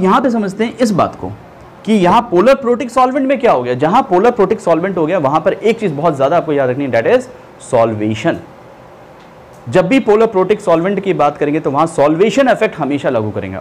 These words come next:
Always think about solvation in polar protic solvent। Always think for solvation। यहाँ पर solvation के बारे में ज़रूर सोचना, Solvation या hydration के बारे में।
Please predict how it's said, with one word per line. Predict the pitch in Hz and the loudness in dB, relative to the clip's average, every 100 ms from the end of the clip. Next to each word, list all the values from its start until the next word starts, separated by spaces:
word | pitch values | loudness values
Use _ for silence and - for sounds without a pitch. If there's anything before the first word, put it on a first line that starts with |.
| - | 0
Always | 147 170 202 240 220 - - | 0 2 2 2 0 -4 -8
think | 202 202 | -2 0
about | 185 160 160 165 | 0 2 0 0
solvation | 165 143 147 156 175 165 165 | 0 0 0 -2 -2 -2 -2
in | 147 147 | -4 -4
polar | 147 139 147 151 147 | -2 0 2 0 -2
protic | 127 127 131 | -4 -2 -8
solvent। | - 117 104 104 135 107 - - - - - - - - - - - - - - - - - - - | -6 -4 -2 0 0 -2 -6 -20 -20 -20 -20 -20 -20 -20 -20 -20 -20 -20 -20 -20 -20 -20 -20 -20 -6
Always | 117 120 120 156 208 233 - - - - - - - | -2 0 2 4 4 2 -4 -18 -20 -20 -20 -20 -4
think | 147 165 180 190 - - - - - - - - - - - - - | 0 2 2 -2 -8 -20 -20 -20 -20 -20 -20 -20 -20 -20 -20 -14 -2
for | 135 135 143 143 - - - - - - | 2 4 2 0 -8 -20 -20 -20 -20 -12
solvation। | - 123 113 110 107 107 107 147 147 - - - - - | -2 0 2 0 -2 -2 -2 -2 -2 -4 -14 -20 -20 -4
यहाँ | - 147 196 | 0 2 2
पर | 190 185 | 2 0
solvation | 185 147 151 180 190 233 214 | 2 2 2 2 2 0 2
के | 214 | 2
बारे | 175 165 | 2 0
में | 170 175 | 2 0
ज़रूर | 131 147 202 196 | 2 4 4 2
सोचना, | 147 131 123 101 - - - - | -2 -4 -4 -6 -10 -20 -6 0
Solvation | 147 165 170 196 | 0 0 -2 0
या | 190 | -2
hydration | 156 123 120 143 151 | 0 -2 0 -2 -2
के | 127 | -4
बारे | 107 95 | -4 -6
में। | 90 | -8